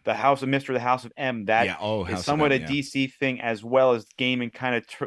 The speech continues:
Speaker 1: took that and put that into The Dreaming as well.
Speaker 2: Yeah, Gaiman is really well known for his world building. Um, he, he creates these rules, these, these characters, and, and, and just lets them fly. And, and, like, I've watched Good Omens, which, which was a good adaptation. I've seen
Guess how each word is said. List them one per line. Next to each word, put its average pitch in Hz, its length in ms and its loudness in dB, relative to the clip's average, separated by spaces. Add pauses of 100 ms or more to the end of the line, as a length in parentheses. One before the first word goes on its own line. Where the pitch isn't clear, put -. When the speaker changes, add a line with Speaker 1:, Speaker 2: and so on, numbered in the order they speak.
Speaker 1:
took 139 220 -6
that 123 160 2
and 117 100 -8
put 123 160 -8
that 117 160 0
into 117 300 -6
The 110 80 -6
Dreaming 110 400 -2
as 95 140 -6
well. 120 240 0
Speaker 2:
Yeah, 67 200 -6 (160)
Gaiman 143 380 -4
is 92 180 -8
really 107 540 -6
well 95 340 -4
known 87 360 -8
for 82 180 -12
his 78 200 -10 (220)
world 82 460 -10
building. 69 540 -14 (500)
Um, 73 280 -10
he, 78 240 -12
he 85 180 -12
creates - 420 -6
these 82 240 -8
rules, 139 720 0
these, 87 240 -4
these 87 160 -8
characters, 110 600 -2
and, 85 120 -10
and, 87 280 -10
and 87 200 -12
just 92 200 -8
lets 92 240 -4
them 85 120 -12
fly. 85 320 -4
And, 85 120 -6
and, 85 280 -10 (300)
like, 113 160 0
I've 156 200 4
watched 160 400 0
Good 123 200 0
Omens, 110 540 -4
which, - 300 -6
which 104 180 -6
was 104 140 -6
a 95 60 -6
good 95 180 -4
adaptation. 92 1120 -4
I've 87 180 -12
seen 90 680 -8